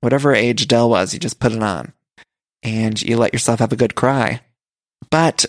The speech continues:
we've also been there where we just pop on the radio and Halsey comes on and we just start tearing up, you know? Been there. All of a sudden, we're watching a commercial for Like a Boss. Scheana and Lala are rapping and we start crying. It happened.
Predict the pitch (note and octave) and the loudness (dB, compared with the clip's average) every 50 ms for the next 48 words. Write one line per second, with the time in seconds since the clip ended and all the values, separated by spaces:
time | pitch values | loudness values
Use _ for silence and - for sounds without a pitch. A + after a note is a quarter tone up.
0 | - A#2+ A#2+ B2 C3+ D3 - - D3 E3+ - - - C3 A#2+ A#2+ A#2+ A#2+ A#2 A#2 | -4 -6 -2 0 0 2 2 0 0 0 -2 -2 0 0 0 2 2 2 2 4
1 | A#2 A#2 A#2 G#2+ - A2+ - - - C3 B2+ - C3+ A#2+ A#2 A2+ A2+ B2 D#3+ E3+ | 4 2 2 2 0 -2 -2 0 -2 0 0 0 0 0 2 2 2 2 2 2
2 | B2+ G#2 F#2 F#2 F#2 - - A#2 A2+ A2 G#2+ D#2 C#2 - A#2+ A#2 D3 F3+ - - | 2 0 0 -2 -2 -2 -2 -2 -2 -2 -4 -4 -2 0 2 2 2 2 2 -2
3 | - - - G2+ G#2 A2+ G#2 G2 G2 G#2 G#2 G2+ G2 - A#2 - - - A2 F2 | -2 -2 -2 -4 -2 0 0 0 0 0 -2 -4 -4 -4 -6 -4 -2 0 0 0
4 | - - - A2+ A2 G#2+ A2 B2 B2+ - - - - _ _ _ _ _ _ _ | 0 -2 0 0 0 0 0 -2 -2 -4 -6 -14 -20 _ _ _ _ _ _ _
5 | - A2 G#2 G#2+ G#2 G#2 G#2+ A#2 D3 - _ _ _ _ _ _ _ _ _ _ | -12 -10 -8 -6 -6 -4 -4 -6 -6 -8 _ _ _ _ _ _ _ _ _ _
6 | A#2 A#2 A2+ A#2 B2 C#3 B2+ G#2 F#2 - _ _ _ _ _ _ _ _ _ _ | 0 2 2 2 2 2 2 0 -4 -10 _ _ _ _ _ _ _ _ _ _
7 | _ - A2+ A2+ A2 - - C#3 C3 B2+ C3 B2+ A#2+ A#2 A#2 A#2+ A#2 A#2 - - | _ -2 -2 -2 0 0 2 2 2 2 2 2 2 4 4 2 2 2 0 -2
8 | A#2+ A#2 - - A#2+ B2 C3 - - - - - A#2 A2 A2 A2+ - A2+ G2 - | -2 -4 -4 -2 0 0 0 0 -2 -4 -2 0 0 2 2 2 0 0 0 0
9 | A#2+ C3 C3 A2+ G#2+ - - - - - - - - - C3+ B2+ B2 A#2+ A#2 A#2 | 2 2 2 0 -2 -4 -8 -10 -14 -16 -10 -4 -2 0 2 2 2 2 2 2
10 | A2+ A2+ A#2+ C3+ C3+ B2 A2+ G#2+ G#2 A2 A#2+ D3 D#3 - A#2+ A#2 A#2 A#2 B2 - | 2 2 4 4 4 4 4 2 2 2 0 0 0 0 0 0 0 0 -2 0
11 | - C3 C3 B2+ - D3+ D3+ D3+ B2+ A2 - - - - - _ - D3+ D#3 D#3 | 2 0 0 2 0 0 2 2 0 0 -4 -8 -14 -16 -8 _ 0 2 2 2
12 | C#3 C#3 - - - D2 | 2 2 -2 -6 -14 -14